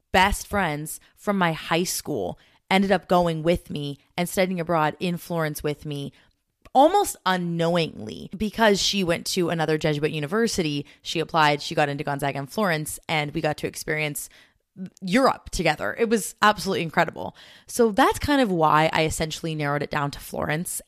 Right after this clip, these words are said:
And hand on my heart, I would never pick a different city to study abroad in if I had to redo it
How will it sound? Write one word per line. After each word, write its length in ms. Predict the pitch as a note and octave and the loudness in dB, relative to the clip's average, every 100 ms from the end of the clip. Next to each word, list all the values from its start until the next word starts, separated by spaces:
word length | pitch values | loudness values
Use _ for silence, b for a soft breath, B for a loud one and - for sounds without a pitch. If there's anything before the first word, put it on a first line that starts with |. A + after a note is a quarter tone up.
| - | -2
And 360 | D3+ C#3+ D3 - b b b | 0 0 -2 -10 b b b
hand 340 | - - F#3+ | -8 -2 0
on 60 | F#3 | 2
my 100 | F3 | 0
heart, 240 | D#3 D#3 - | 2 0 2
I 120 | D3+ | 0
would 120 | D3+ | -2
never 520 | D#3+ D#3 E3 F3 F#3+ - | 0 0 0 -2 -6 -8
pick 380 | F3 E3 - - _ _ _ | -6 -6 -10 -20 _ _ _
a 60 | D#3+ | -8
different 440 | C#3+ F3 E3 F3+ | -4 -2 -2 -6
city 360 | - D#3 D3+ D#3 | -6 -4 -4 -6
to 340 | - D#3 C#3+ | -6 -4 -4
study 340 | C3+ - D3 C#3+ | -6 -2 0 2
abroad 280 | C#3+ C#3+ D3 | 4 4 4
in 140 | E3+ | 2
if 120 | D#3 | 0
I 60 | D3+ | -4
had 220 | C3+ D#3+ | -4 -4
to 80 | D3 | -4
redo 340 | C#3+ C#3+ C3+ | -6 -4 -4
it 100 | C#3 | -4